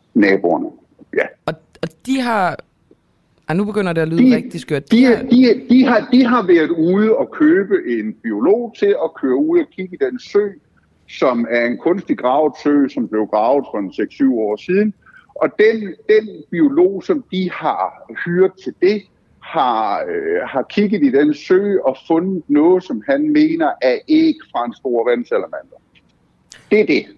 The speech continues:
Speaker 2: Er denne her bio-, altså, siger du, at den her biolog er korrupt? Og de ligesom
Speaker 1: Nej, det siger, det siger jeg i hvert fald ikke. Det kan jeg godt love dig for. Det
Speaker 2: Okay.
Speaker 1: kunne jeg aldrig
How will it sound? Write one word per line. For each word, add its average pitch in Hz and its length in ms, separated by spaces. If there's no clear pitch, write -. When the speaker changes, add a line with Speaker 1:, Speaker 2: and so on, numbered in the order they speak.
Speaker 2:
Er 156 80
denne 240 300
her 226 180
bio-, 165 320
altså, 143 260
siger 202 220
du, 202 100
at 180 80
den 190 140
her 190 80
biolog 170 340
er - 40
korrupt? - 640
Og 147 160
de 170 60
ligesom 170 300
Speaker 1:
Nej, 139 160
det 185 160
siger, 214 300
det 214 200
siger 202 320
jeg 170 420
i 156 100
hvert 160 320
fald 139 260
ikke. 156 160
Det 202 160
kan 160 100
jeg 113 80
godt 127 200
love 131 180
dig 123 120
for. 117 200
Det 180 100
Speaker 2:
Okay. 196 140
Speaker 1:
kunne 135 120
jeg - 80
aldrig 185 560